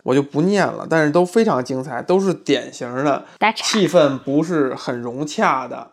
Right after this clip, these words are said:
Speaker 1: 啊，有可能要打起来的那种感觉的对话，你一句我一句互相喂。
Speaker 2: 他是通过这个对话呢，在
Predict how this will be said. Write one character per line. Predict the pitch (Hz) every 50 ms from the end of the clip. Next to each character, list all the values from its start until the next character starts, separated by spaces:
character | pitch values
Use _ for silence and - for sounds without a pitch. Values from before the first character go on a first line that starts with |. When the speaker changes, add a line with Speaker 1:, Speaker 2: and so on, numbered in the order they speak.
| _ _
Speaker 1:
啊， | - - 127 127
有 | 131 143 156
可 | 151 151 151
能 | 143 147
要 | 147 143
打 | 147 131 - - 147 170
起 | 175 190 156
来 | 135 131
的 | 131
那 | 131 131
种 | 131 135 131
感 | 120 123 123
觉 | 123 123 123
的 | 127
对 | 127 - 135 123
话， | 123 123 131 123 113 - - - - -
你 | - 131 131 127 131 143
一 | 151
句 | 156 165 143
我 | 131 123 120 120
一 | 127 131
句 | 139 139 135
互 | 135 - 135
相 | 135 147 139 143 147 147
喂。 | 165 156 139 - - - - _ _ _ _ -
Speaker 2:
他 | - - 233 247
是 | 233 233
通 | - - 254
过 | 262 247
这 | 220 220
个 | 220
对 | 220 226 247 233
话 | - - 247 233 220
呢， | 208 190 175 170 170
在 | - - 202 190 185 185 180 170 170 180